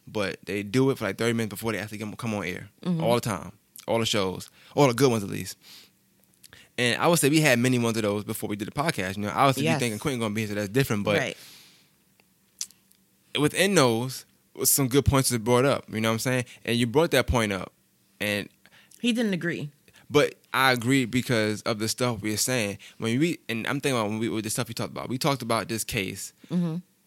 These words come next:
Speaker 1: I don't know. That, that, that's the dude. That's the dude that put his hands on the
Speaker 2: Al
Speaker 1: breast.
Speaker 2: Franken.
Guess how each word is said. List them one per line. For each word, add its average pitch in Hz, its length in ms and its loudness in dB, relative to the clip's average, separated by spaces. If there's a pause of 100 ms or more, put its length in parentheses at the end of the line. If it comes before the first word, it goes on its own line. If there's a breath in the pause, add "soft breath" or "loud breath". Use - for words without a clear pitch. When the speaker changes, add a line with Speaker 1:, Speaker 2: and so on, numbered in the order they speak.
(640)
Speaker 1:
I 104 100 -10
don't 120 120 0
know. 107 200 -4 (100)
That, 104 180 -6
that, 107 200 -6
that's 117 200 -4
the 110 60 -12
dude. 117 300 0
That's 104 140 -4
the 107 60 -10
dude 120 160 2
that 101 100 -4
put 120 120 0
his 104 140 -4
hands 113 340 -4
on 110 80 -2
the 107 60 -4
Speaker 2:
Al 98 40 -6
Speaker 1:
breast. 120 360 0
Speaker 2:
Franken. 170 360 -4